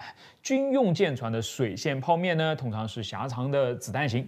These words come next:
船舶设计者和制造商需要格外小心的为其配重，以使它的重心与飘心重合。如果两者不在同一个铅锤线上，那么只要水面稍有起伏，船只就会不可避免地发生重摇了。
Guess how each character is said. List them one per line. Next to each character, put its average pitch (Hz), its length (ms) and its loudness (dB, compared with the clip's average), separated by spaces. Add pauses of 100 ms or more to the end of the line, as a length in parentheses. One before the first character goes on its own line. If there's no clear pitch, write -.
船 240 240 6
舶 269 140 6
设 269 160 4
计 240 140 2
者 143 200 6
和 156 160 2
制 202 160 -2
造 196 140 4
商 208 180 0
需 202 140 -2
要 185 140 4
格 151 400 2
外 226 200 4
小 127 240 0
心 147 200 -2
的 139 100 0
为 143 140 0
其 - 160 -6
配 170 280 0
重， 147 220 -2 (240)
以 220 140 6
使 156 160 0
它 151 160 -2
的 131 100 2
重 196 180 0
心 196 240 0
与 110 180 -4
飘 120 260 0
心 120 240 -2
重 151 240 -4
合。 151 240 2
如 190 120 8
果 214 140 6
两 156 180 6
者 185 140 4
不 135 140 -2
在 143 180 4
同 120 400 -4
一 185 100 2
个 185 140 4
铅 214 240 -2
锤 156 180 -4
线 151 160 -2
上， 139 240 -2
那 156 80 0
么 190 180 2
只 - 120 -4
要 131 140 2
水 120 200 -6
面 127 160 -2
稍 190 240 2
有 220 140 4
起 147 140 2
伏， 147 200 0 (220)
船 202 240 2
只 226 160 2
就 185 160 2
会 113 180 -2
不 - 140 -6
可 - 160 -4
避 127 180 2
免 101 200 0
地 107 100 -4
发 101 180 -6
生 110 220 -4
重 117 180 0
摇 98 160 2
了。 127 80 6